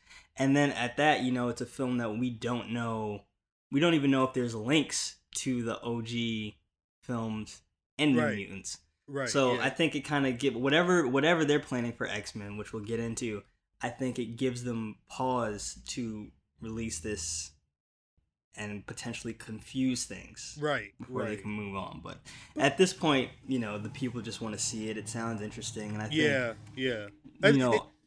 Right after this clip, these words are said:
Speaker 2: it's, it's one, one of the biggest things I think is just 'cause at one point it was, it wasn't even gonna hit theaters. It was supposed to hit Hulu was one of the, one of the rumors, a lo-, and a lot of that was tied into, again, Disney and the Fox buyout. They got a
Speaker 1: Right.
Speaker 2: good chunk of Hulu, so why not, you know, just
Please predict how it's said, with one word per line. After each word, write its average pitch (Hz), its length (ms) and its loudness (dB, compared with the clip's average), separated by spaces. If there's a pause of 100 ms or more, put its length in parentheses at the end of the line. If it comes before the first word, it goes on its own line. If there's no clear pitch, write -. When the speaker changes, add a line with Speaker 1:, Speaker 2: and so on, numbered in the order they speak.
(180)
Speaker 2:
it's, 226 220 2
it's 226 120 4
one, 233 240 6
one 226 140 8
of 208 80 10
the 175 80 8
biggest 156 320 6
things 147 180 0
I 135 60 0
think 147 240 -2
is 131 180 0
just 123 280 -2
'cause 208 160 10
at 202 160 12
one 262 180 8
point 277 180 8
it 247 60 8
was, 233 160 6
it 220 220 6
wasn't 233 240 8
even 220 160 4
gonna 208 140 6
hit 185 200 4
theaters. 202 340 4
It 143 60 0
was 147 100 2
supposed 208 280 4
to 185 80 2
hit 156 180 2
Hulu 214 420 4
was 131 140 2
one 135 180 0
of 135 80 0
the, 131 140 2
one 131 220 0
of 127 60 -4
the 127 100 0
rumors, 117 440 -2 (300)
a 156 60 6
lo-, 156 120 4
and 165 140 8
a 160 40 6
lot 160 220 6
of 156 60 4
that 147 160 4
was 139 180 0
tied 143 300 2
into, 139 380 0
again, 127 420 0 (260)
Disney 143 420 0
and 131 100 0
the 123 60 -6
Fox 131 300 -4
buyout. 123 440 2
They 139 160 4
got 147 240 8
a 135 40 4
Speaker 1:
Right. 127 80 0
Speaker 2:
good 143 140 0
chunk 156 300 -2
of 127 80 -6
Hulu, 147 340 -2
so 117 300 -4 (320)
why 143 280 4
not, 147 320 2
you 143 120 -2
know, 135 80 0
just 127 80 2